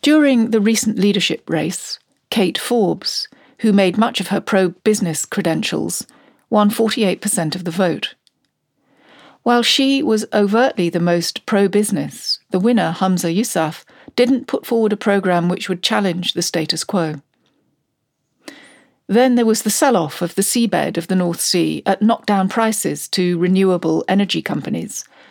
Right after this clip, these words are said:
a classic pro-capital privatisation. Like all privatisations, the plots have been sold for a one-off fee. In other words, the Scottish people get a single payment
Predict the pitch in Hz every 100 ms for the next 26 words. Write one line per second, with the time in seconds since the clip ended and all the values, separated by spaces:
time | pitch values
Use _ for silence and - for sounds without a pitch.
0 | - _ - 196 240 240 190 - - 196
1 | 180 202 - 175 165 - 190 175 165 160
2 | 165 196 196 - 147 160 139 _ _ _
3 | _ - - - - - 208 214 277 285
4 | - 165 156 190 160 170 175 196 202 208
5 | - 247 - 208 208 196 - 190 190 -
6 | 202 196 185 170 160 147 - - 190 156
7 | 147 _ _ _ - - - - - 214
8 | 214 208 220 240 240 - 175 202 185 196
9 | - 240 - 226 196 180 180 - 247 214
10 | 208 180 156 175 -